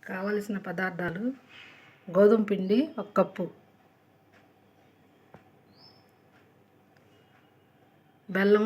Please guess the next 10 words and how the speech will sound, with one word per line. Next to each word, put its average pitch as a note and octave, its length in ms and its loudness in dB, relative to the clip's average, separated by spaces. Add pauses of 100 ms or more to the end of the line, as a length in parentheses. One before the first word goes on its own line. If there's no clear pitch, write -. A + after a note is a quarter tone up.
అరకప్పు, F#3 480 -2 (4000)
నెయ్యి G#3 460 2
రెండు G3+ 320 6
స్పూన్లు, F#3 380 -2 (3000)
పాలు G3+ 360 0 (320)
పిండి A3 260 2
కలుపుకోవడానికి G3+ 720 0
తగినన్ని, F3+ 440 -2 (1700)
రూమ్ A3 300 6
మేడ్ G#3+ 180 6